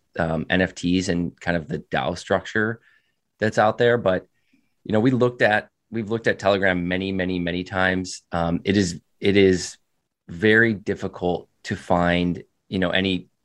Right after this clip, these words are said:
real signal and, and quality content in there, just with the way that, like, kind of chat is structured.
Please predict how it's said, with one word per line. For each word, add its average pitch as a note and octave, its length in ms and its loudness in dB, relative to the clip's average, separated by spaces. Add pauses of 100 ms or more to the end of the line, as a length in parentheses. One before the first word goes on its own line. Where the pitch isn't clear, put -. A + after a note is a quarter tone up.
(140)
real G#2 300 4
signal G2 500 0
and, F#2 240 0
and F2+ 160 -2
quality F2+ 640 2
content G#2 880 -4
in A#2 180 -2
there, B2 260 4
just G2+ 220 -8
with - 100 -14
the F#2+ 80 -6
way F#2 200 2
that, F#2 200 -2
like, F#2 140 -6
kind F2 160 -2
of - 100 -6
chat - 480 -4
is G2 120 -6
structured. B2+ 640 -2